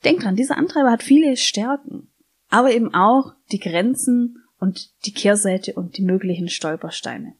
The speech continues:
Du kannst gezielt darauf achten, nicht mehr nur den Fokus auf deine Intuition zu legen,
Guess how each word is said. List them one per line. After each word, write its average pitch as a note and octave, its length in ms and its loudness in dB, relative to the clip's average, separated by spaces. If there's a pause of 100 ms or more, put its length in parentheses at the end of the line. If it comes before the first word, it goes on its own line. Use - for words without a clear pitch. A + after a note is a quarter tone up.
(2000)
Du C4+ 80 -2
kannst D#4 340 2
gezielt D4+ 340 2
darauf A#3+ 260 0
achten, A#3 420 -2
nicht A3+ 200 -2
mehr A3 320 0
nur C4 380 8
den A#3 140 2
Fokus C4 360 0
auf - 140 -2
deine F#3+ 240 0
Intuition G#3 580 0
zu C#4+ 160 0
legen, F3 440 -2